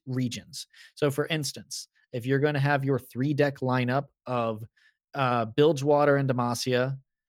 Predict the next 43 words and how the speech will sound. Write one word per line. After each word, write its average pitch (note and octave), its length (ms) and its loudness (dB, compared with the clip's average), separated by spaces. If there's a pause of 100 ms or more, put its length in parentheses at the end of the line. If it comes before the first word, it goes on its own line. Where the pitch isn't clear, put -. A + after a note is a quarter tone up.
(260)
uh, A#2+ 540 -2 (140)
and B2 300 0
Ionia C3+ 920 2
and A#2+ 300 -4
Freljord, C3 600 4
you C3 120 -6
cannot C3+ 380 -2
repeat G3 400 -6
any C#3+ 160 -4
of C3+ 80 -2
those C3 240 4
four A#2+ 260 0
regions B2+ 440 -2
in A2 100 -6
any, A#2 320 -8 (480)
any F#3+ 240 4
way, E3+ 200 4
shape, D#3 220 0
or D3 40 -4
form. C3+ 220 -4
You B2 100 -4
can't D3 260 -4
have C#3 220 0
a B2+ 100 2
Demacia B2 720 -2
Freljord D#3 400 4
deck B2+ 300 2
and C3 120 -4
a A#2 40 -4
s-, - 440 -8
mono D3 440 4
Demacia. G#2+ 400 -4 (680)
Um, B2 160 0
so B2 160 2
across E3 420 2
those E3+ 140 -2
three D#3+ 180 -2
decks, C3+ 240 2
you B2 60 -6
have D#3 320 -4
to C#3+ 100 -8
use C3+ 320 0
six - 460 -4